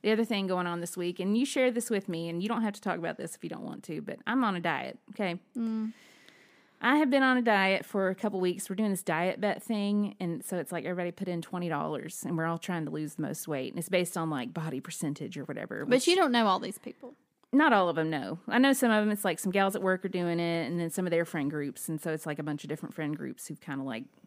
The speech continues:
Speaker 1: put in. So it's, like, seven hundred fifty dollars. So I'm, like,
Speaker 2: Girl.
Speaker 1: pretty motivated right now, yeah. But it's, it's made me, like, realize that there's a step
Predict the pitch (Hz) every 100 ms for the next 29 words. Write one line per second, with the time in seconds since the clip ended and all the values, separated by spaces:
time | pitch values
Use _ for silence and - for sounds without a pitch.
0 | _ _ _ _ - 208 175 139 160 -
1 | - 220 311 349 - _ - 233 302 294
2 | 247 233 185 160 208 - - - _ -
3 | - 190 202 370 349 214 240 330 381 392
4 | 403 359 330 269 220 196 170 170 185 180
5 | 180 170 165 196 311 202 190 - - -
6 | - - - - 254 247 233 - - -
7 | 233 240 254 403 370 262 202 160 147 -
8 | _ _ _ _ _ _ _ _ _ _
9 | _ _ 190 214 208 190 180 180 190 -
10 | 202 190 185 - 277 269